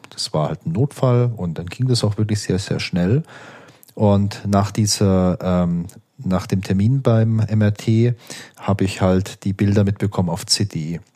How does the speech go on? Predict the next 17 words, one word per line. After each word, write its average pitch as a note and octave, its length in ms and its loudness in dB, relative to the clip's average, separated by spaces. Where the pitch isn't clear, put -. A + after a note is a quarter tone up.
Und G2 100 -2
ich G2 100 0
hab A2+ 100 2
die - 80 -2
damals G#2 520 2
dann F#2 220 0
bei F#2 100 0
mir G2 140 2
zu G2 160 0
Hause F#2+ 240 0
in G2+ 80 0
den F#2+ 40 -4
Computer A2 380 -2
eingelegt, A#2 460 2
die B2 60 -4
C - 160 -6
D. A2+ 300 2